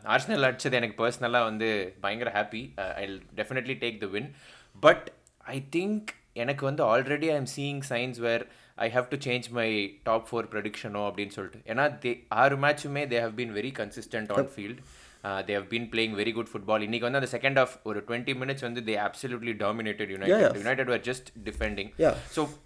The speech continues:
Speaker 2: ஃபர்ஸ்ட் ஹாஃப்லயுமே they were very good. ஏன்னா, ஃபர்ஸ்ட் டென் மினிட்ஸ் நம்ம ரொம்ப நாளா ஆடணும். And that var controversy, அந்த கோலுக்கு அப்புறம் I think, uh, United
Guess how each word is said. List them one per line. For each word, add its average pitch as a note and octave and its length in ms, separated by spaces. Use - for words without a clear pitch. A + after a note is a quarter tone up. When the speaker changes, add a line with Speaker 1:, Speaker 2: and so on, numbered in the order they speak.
Speaker 2:
ஃபர்ஸ்ட் D3 300
ஹாஃப்லயுமே G#3+ 480
they D#3 180
were C#3 120
very C#3 200
good. C3 140
ஏன்னா, C3 220
ஃபர்ஸ்ட் D3 260
டென் D3 220
மினிட்ஸ் E3 140
நம்ம C3 140
ரொம்ப B2 140
நாளா B2 240
ஆடணும். A2 340
And B2+ 180
that A2 100
var B2 300
controversy, A#2+ 640
அந்த A2+ 140
கோலுக்கு A#2+ 380
அப்புறம் A#2 280
I A2+ 180
think, A#2+ 300
uh, F2 140
United C3+ 320